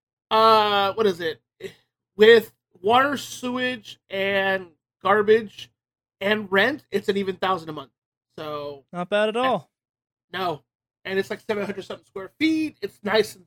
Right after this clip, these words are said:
Speaker 1: sizable. We get a nice little patio. Like, it's nice. So, um, we go to check out this other place, and we go to another one, and this one's, like,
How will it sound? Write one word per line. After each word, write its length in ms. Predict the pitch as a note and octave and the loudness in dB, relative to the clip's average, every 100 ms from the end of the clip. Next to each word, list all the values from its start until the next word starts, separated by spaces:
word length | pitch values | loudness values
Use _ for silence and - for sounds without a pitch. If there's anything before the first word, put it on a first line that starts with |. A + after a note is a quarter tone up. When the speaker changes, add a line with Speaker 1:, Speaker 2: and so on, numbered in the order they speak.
| - | 2
Speaker 1:
sizable. 540 | A#3 A#3 G#3+ A3 A3+ | 6 6 6 6 8
We 80 | G3+ | 6
get 120 | F#3+ | 0
a 40 | F3+ | -2
nice 220 | F#3 - | -8 -10
little 160 | E3+ - | -16 -6
patio. 600 | A3 A3 F#3+ F#3+ G3 G3+ | 2 2 4 0 0 -2
Like, 200 | F#3 F3+ - | -2 -8 -10
it's 120 | _ | _
nice. 380 | A#3 C#3 - _ _ _ _ _ _ _ | -4 -4 -10 _ _ _ _ _ _ _
So, 420 | - G3 F#3+ F#3 _ _ _ _ _ | 0 2 0 -4 _ _ _ _ _
um, 600 | F#3 G#3 G#3+ G#3+ G#3+ G#3 _ _ _ - | -10 -6 0 2 2 0 _ _ _ -12
we 360 | C4 C4 B3+ _ | -10 -10 -16 _
go 120 | E4 | -2
to 80 | E4+ | -2
check 180 | - D4+ | -6 -6
out 100 | A#3+ | -6
this 120 | A3+ | 0
other 180 | A3+ A3 | 4 4
place, 400 | A3 A3+ A3 A3 | 6 6 6 2
and 140 | G#3 | -2
we 60 | G3+ | 2
go 120 | B3 | 2
to 100 | B3+ | 2
another 260 | G#3+ G3+ F#3+ | 2 2 4
one, 260 | G3 G3 - | 2 0 -10
and 180 | F#3 F#3+ | -6 2
this 220 | G#3 A3+ | 2 2
one's, 160 | G#3+ | -6
like, 100 | G3 | -6